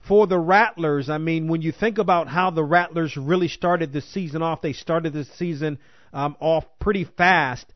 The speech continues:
Um, they finished, obviously, six and five on the season, but, you know, things were going well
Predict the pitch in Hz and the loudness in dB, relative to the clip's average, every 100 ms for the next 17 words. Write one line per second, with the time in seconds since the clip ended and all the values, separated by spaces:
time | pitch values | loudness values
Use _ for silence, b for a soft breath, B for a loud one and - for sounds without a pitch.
0 | b b b _ - 151 151 143 143 139 | b b b _ -8 -2 0 0 0 -2
1 | 139 127 _ - - 156 160 - 233 196 | -4 -10 _ -20 -10 -4 -2 0 0 0
2 | - 170 170 170 175 147 190 - 170 - | -2 -2 -2 -4 -6 -6 -8 -6 -6 -2
3 | 165 160 156 147 160 165 156 147 - 202 | 0 0 -2 -4 -2 -2 -2 -6 -6 -4
4 | 226 170 117 90 104 b b b b 143 | -2 -4 -8 -12 -18 b b b b 2
5 | 208 208 202 - - _ - - _ _ | 6 6 2 -16 -20 _ -20 -20 _ _
6 | _ - - 180 208 196 185 202 220 247 | _ -20 -2 2 4 4 2 2 2 2
7 | 226 269 202 254 262 214 233 285 143 - | 0 2 4 4 4 6 6 6 2 -4